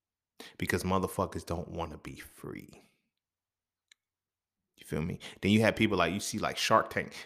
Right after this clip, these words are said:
These are people who are investing in people who want to be free. I know that you wanna come out and be on the free side.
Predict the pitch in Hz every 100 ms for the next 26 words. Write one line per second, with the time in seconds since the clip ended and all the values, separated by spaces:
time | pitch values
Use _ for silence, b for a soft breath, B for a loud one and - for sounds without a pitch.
0 | - 120 147 139 127 113 107 85 90 107
1 | 143 - 98 90 101 92 - 110 117 151
2 | - 139 156 - 240 202 - - 190 262
3 | 196 247 240 98 - - - 120 - 151
4 | 147 131 113 160 135 120 123 113 123 123
5 | 117 110 - 135 - 85 55